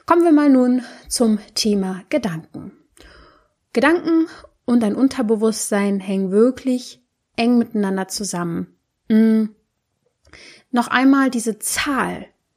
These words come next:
achtzigtausend Gedanken, oh mein Gott. Natürlich sind nicht alle dieser Gedanken neu. <laughs>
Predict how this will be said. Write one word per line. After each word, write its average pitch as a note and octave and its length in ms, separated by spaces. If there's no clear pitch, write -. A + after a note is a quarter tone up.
achtzigtausend G#3+ 1300
Gedanken, G3 840
oh A3+ 400
mein F#3 400
Gott. - 400
Natürlich A#3+ 960
sind A#3 280
nicht A3+ 300
alle A#3+ 300
dieser G#3+ 380
Gedanken G#3 680
neu. B3 520
<laughs> - 40